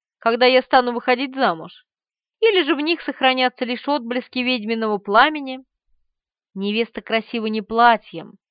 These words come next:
и не украшениями, а выражением глаз.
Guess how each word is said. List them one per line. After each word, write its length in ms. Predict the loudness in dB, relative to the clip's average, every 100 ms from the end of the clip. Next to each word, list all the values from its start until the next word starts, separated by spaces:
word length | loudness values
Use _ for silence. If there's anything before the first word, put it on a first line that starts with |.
| _ -8
и 100 | -4
не 120 | -2
украшениями, 1040 | 0 2 2 0 -2 -2 -4 -8 -10 -16 _ _ _ -2
а 120 | 0
выражением 600 | 4 4 4 0 -2 -2
глаз. 340 | 0 0 0